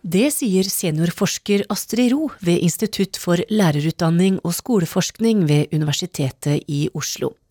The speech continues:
Sammen med kollegaer har hun studert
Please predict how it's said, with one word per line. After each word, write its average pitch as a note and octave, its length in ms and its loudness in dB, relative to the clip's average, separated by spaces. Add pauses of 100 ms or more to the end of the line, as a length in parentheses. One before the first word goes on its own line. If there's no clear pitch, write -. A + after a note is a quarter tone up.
(480)
Sammen B3 440 2
med G#3 260 4
kollegaer G3+ 580 2 (200)
har E3 180 2
hun E3 220 0
studert D#3+ 580 -2